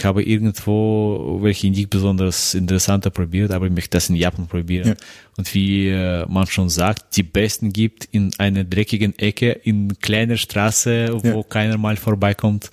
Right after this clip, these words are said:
Speaker 1: Ich lasse mich überraschen, also ich will das wirklich ansehen, also so wie ich Anime mag, für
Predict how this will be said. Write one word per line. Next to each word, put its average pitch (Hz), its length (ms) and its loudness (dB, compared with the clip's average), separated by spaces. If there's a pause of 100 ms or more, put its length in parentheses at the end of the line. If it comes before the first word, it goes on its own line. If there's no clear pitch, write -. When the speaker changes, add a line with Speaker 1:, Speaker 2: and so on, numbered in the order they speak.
(1500)
Speaker 1:
Ich - 120 -10
lasse 95 220 2
mich 82 120 0
überraschen, 80 460 0
also 82 420 0 (680)
ich - 140 -10
will 92 120 4
das 90 220 0
wirklich 110 440 0
ansehen, 95 440 2
also 90 240 0
so 87 220 -2
wie 98 200 2
ich - 240 -6
Anime 113 380 2
mag, 95 360 0
für 95 760 0